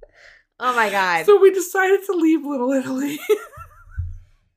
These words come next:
Speaker 1: Yeah, so then we're back in University Circle. We are not using any G P S at this point. We're just driving around.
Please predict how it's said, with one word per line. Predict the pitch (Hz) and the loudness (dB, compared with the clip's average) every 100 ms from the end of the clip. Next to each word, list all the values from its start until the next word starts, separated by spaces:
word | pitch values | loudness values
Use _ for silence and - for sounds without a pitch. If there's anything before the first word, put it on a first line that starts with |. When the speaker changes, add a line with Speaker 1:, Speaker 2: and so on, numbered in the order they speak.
| _ _ - | _ _ -12
Speaker 1:
Yeah, | 311 | -8
so | 285 | -4
then | 247 220 | -4 -4
we're | 247 233 | -6 -4
back | 214 233 285 | -6 -6 -8
in | 226 | -10
University | 208 220 220 233 277 254 | -8 -6 -4 -4 -6 -10
Circle. | 240 226 226 | -6 -4 -4
We | 254 320 | -4 -6
are | 381 | -6
not | 294 254 226 | -6 -8 -8
using | 220 226 180 | -12 -12 -12
any | 190 240 | -12 -12
G | 240 226 | -14 -16
P | 214 190 | -12 -12
S | 160 165 185 | -10 -12 -14
at | |
this | 190 165 - | -12 -14 -16
point. | 196 170 - 226 | -18 -16 -16 -12
We're | 254 254 | -10 -8
just | 254 285 - | -6 -6 -4
driving | 285 311 240 220 | -6 -6 -8 -8
around. | 226 269 226 | -4 -2 -4